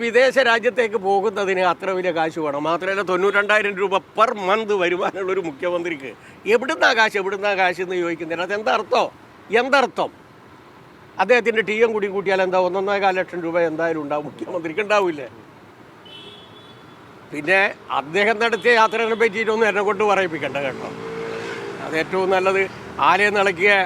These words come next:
പശുവിനെ പോലെയും കുട്ടികളെ പോലെയും എന്നാണ് സുധാകരൻ പറഞ്ഞത്. ആ കടന്ന വാക്കിനൊക്കെ മറുപടി ഇല്ലാത്തതല്ല. അദ്ദേഹം കുറേ യാത്ര നടത്തിയിട്ടുണ്ട്. ആ യാത്രേൻ്റെ അനുഭവം വെച്ചുകൊണ്ടാണ് അദ്ദേഹത്തിന് സംശയം കുടുങ്ങിയത്.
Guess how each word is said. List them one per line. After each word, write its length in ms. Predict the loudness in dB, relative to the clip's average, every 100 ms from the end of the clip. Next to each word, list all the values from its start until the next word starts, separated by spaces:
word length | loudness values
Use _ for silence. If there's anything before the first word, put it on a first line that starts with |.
| 0
പശുവിനെ 380 | -2 0 0 0 0
പോലെയും 280 | 0 2 0
കുട്ടികളെ 300 | -2 -2 -2 0
പോലെയും 200 | -2 0
എന്നാണ് 200 | 0 0 -2
സുധാകരൻ 380 | 0 2 0 0
പറഞ്ഞത്. 320 | -2 -4 -6 -10 -16 -20 -20 -20 -6 -4
ആ 20 | -2
കടന്ന 280 | 0 0 2 4
വാക്കിനൊക്കെ 460 | 4 4 0 0 2
മറുപടി 320 | 2 2 0 0
ഇല്ലാത്തതല്ല. 840 | 0 0 0 -4 -6 -10 -8 -8 -8 -12 -14 -16 -14 -14 -14 -6 0
അദ്ദേഹം 260 | 2 4 4
കുറേ 140 | 4 6
യാത്ര 180 | 4 4 4
നടത്തിയിട്ടുണ്ട്. 540 | 2 0 -2 -4 -4 2 4
ആ 20 | 6
യാത്രേൻ്റെ 420 | 6 4 4 4 4
അനുഭവം 260 | 2 0 -2
വെച്ചുകൊണ്ടാണ് 500 | -2 -2 0 0 0
അദ്ദേഹത്തിന് 460 | 0 0 0 0 0 -2 -14 -6 0
സംശയം 400 | 0 0 -2 0
കുടുങ്ങിയത്. 420 | -2 -4 -4 -6